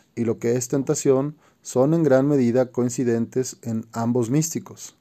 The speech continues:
San Ignacio de Loyola y Juan de la Cruz, aunque su modo de exponerlos sea diverso. Además, tanto el uno como el otro agregan aportes originales, que se enriquecen y complementan mutuamente. En San Ignacio,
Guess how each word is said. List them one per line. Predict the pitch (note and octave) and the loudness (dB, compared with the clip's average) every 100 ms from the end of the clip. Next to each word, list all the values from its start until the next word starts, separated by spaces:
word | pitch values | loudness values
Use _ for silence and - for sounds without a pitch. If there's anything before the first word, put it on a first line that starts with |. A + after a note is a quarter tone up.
| _ | _
San | - A2+ A2+ | -8 -4 -2
Ignacio | A2+ B2 B2+ - C3 | 0 0 -2 0 0
de | B2+ | 2
Loyola | C#3+ B2+ A#2+ C3 | 0 0 0 0
y | B2+ | -2
Juan | - A2 | -4 -6
de | A#2 | -4
la | A#2 A#2 | -4 -2
Cruz, | E3+ E3 - _ _ _ _ _ | 0 -2 -6 _ _ _ _ _
aunque | - D3 C#3+ E3 | -4 -2 2 2
su | F#3+ | 4
modo | E3 D#3+ E3 D#3+ | 4 6 6 4
de | D#3 D#3 | 2 0
exponerlos | - - D#3 C3 C#3+ C#3+ A2 | -2 -2 0 0 0 -4 -6
sea | - A#2 A2+ | -4 -2 -2
diverso. | A2+ C3 B2+ - G2+ _ _ _ _ _ _ _ _ | -2 -2 -4 -12 -18 _ _ _ _ _ _ _ _
Además, | B2 B2 C3 C#3+ D3 - - _ | -2 2 4 4 2 -2 -10 _
tanto | C3+ C3+ B2+ B2+ | 0 0 2 2
el | |
uno | C3+ D3+ D3 | 2 2 0
como | D3 C#3+ | 2 2
el | D3 | 6
otro | D#3+ - C#3+ | 6 6 4
agregan | B2 C3 C#3 C3 | 4 4 2 2
aportes | A2+ B2 A2 A#2+ - | 0 0 0 -2 -2
originales, | A2 G2+ A#2+ D#3+ G#2 - - _ _ _ | -6 -4 -2 0 -2 -8 -18 _ _ _
que | C#3+ | 0
se | E3 | 2
enriquecen | C#3+ C#3+ E3 D#3+ F3 | 0 0 2 2 2
y | C#3+ | -2
complementan | B2 A#2 A#2+ C3 D3+ C3+ | -2 0 0 0 0 0
mutuamente. | B2 A#2+ A#2+ A2 G#2+ F#2+ F#2+ _ _ _ _ | -2 0 0 0 -4 -10 -20 _ _ _ _
En | D3+ D#3 | 0 2
San | F3+ E3 | 4 4
Ignacio, | E3+ F3+ F3 D3 | 6 4 4 0